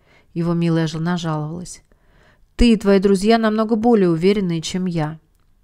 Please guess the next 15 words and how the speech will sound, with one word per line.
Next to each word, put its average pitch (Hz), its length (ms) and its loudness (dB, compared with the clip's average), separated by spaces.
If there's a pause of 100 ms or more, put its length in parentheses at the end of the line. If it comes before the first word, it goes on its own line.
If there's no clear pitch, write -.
(340)
В 180 100 -4
ответ 247 340 -2
он 185 100 -4
предложил 175 460 0
ей 208 120 2
пройти 196 360 -2
курс - 240 -8
по 180 180 -2
самоулучшению, 175 880 -4 (320)
который 254 400 2
помог 226 380 2
ему 185 260 -2
и 220 60 -2
тысячам 165 480 -6
других. 165 480 -8